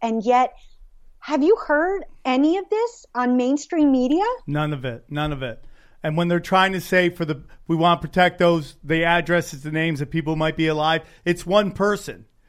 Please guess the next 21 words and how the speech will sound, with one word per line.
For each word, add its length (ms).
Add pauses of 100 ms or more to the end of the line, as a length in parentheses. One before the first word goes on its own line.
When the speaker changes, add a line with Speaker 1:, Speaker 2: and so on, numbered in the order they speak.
(160)
Speaker 2:
and 140
that 180
Speaker 1:
Yes. 200
Speaker 2:
is 200 (280)
George 400
Bush 240
Senior. 520 (580)
That's 260
who 60
Speaker 1:
Yes. 80
Speaker 2:
they're 100
protecting. 640 (260)
Now, 300 (180)
this 280
isn't, 360
there's 180
been, 380
in 140
the 60
modern 460
age, 400